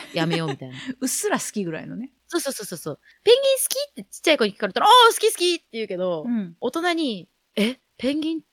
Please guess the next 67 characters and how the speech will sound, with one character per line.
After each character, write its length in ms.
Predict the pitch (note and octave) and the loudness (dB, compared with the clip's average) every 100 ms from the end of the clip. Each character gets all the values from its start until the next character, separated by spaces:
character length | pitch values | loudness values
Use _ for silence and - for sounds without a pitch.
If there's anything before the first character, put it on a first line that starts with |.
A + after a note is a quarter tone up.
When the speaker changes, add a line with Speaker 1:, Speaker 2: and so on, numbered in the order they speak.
| _ | _
Speaker 1:
て 100 | - | -10
好 80 | C#4+ - | -10 -8
き 100 | B3 | -8
で 80 | |
す 140 | - - | -8 -8
か？ 160 | C#3 | -14
っ 80 | C#3 | -14
て 80 | - | -8
す 140 | - | -4
ご 100 | A3+ | 0
い 40 | B3 | 0
真 240 | - G#3+ | 0 -6
剣 140 | G#3+ G3+ | -6 -8
に 60 | |
聞 80 | - | -6
か 100 | G3+ | -8
れ 60 | F#3 | -6
た 100 | F3 | -8
ら、 120 | - _ _ _ | -8 _ _ _
ふ-、 140 | - - | -18 -16
普 140 | G3+ | -12
通、 200 | - C#4 - | -8 -8 -10
普 100 | - | -8
通 180 | C#4 | -4
で 80 | C#4 | -2
す、 160 | C#4 G#3 | -2 2
み 60 | |
た 180 | F#3+ F#4 | 2 2
い 60 | - | -2
な。 60 | - | -4
<laughs> 720 | - D5 - C5 - C5 - | 6 6 6 -2 -2 -6 -2
多 60 | |
分 100 | F4 | -2
こ 160 | - D4 | 4 4
の 80 | F#4+ | 4
人 160 | - | 4
は 220 | B3+ B3 A3+ | 4 6 4
ペ 200 | - D#4 | 2 2
ン 220 | E4+ F4 E4+ | 4 2 0
ギ 220 | D#4+ E4 | 2 0
ン 140 | E4 - - - | 0 -4 -18 0
の、 280 | D#4 E4+ A3 - | 4 4 4 -2
な 120 | C4+ | 0
ん 40 | C4+ | 2
て 60 | |
い 40 | G3 | 0
う 20 | |
の、 60 | F#3 | -2
水 180 | D4+ | 0
族 140 | E4 E4+ | 0 2
館 100 | A3+ | 2
行 20 | |
っ 20 | |
て 60 | - | 2
ペ 160 | C4 | 2
ン 140 | C4+ C#4+ | 4 4
ギ 100 | D4 | 2
ン 80 | C#4+ | 6
の、 240 | D4+ A#3+ | 6 6
あ 80 | G3 | 4
の、 180 | F#3 F#3 | 2 2
な 120 | F#3+ | 0
ん 20 | |
て 80 | E3 | -2
い 60 | |
う 20 | |
の、 100 | D3 | -4